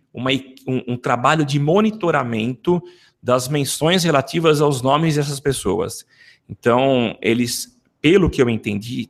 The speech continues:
talvez eles venham a, a antecipar possíveis problemas envolvendo o nome e que esteja ligado a cyberbullying. Ah, postagens indevidas na, nas redes sociais, ah, alguma pessoa que tá sendo,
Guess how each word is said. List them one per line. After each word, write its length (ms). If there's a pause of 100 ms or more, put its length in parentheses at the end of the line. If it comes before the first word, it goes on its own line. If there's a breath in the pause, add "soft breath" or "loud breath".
talvez 420
eles 240
venham 400
a, 240
a 100
antecipar 1160 (340 loud breath)
possíveis 600
problemas 520
envolvendo 600
o 100
nome 500 (380 soft breath)
e 120
que 100
esteja 300
ligado 360
a 60
cyberbullying. 720 (400 soft breath)
Ah, 680
postagens 720
indevidas 760
na, 240
nas 160
redes 180
sociais, 840 (420 soft breath)
ah, 680 (840)
alguma 380
pessoa 460
que 80
tá 120
sendo, 600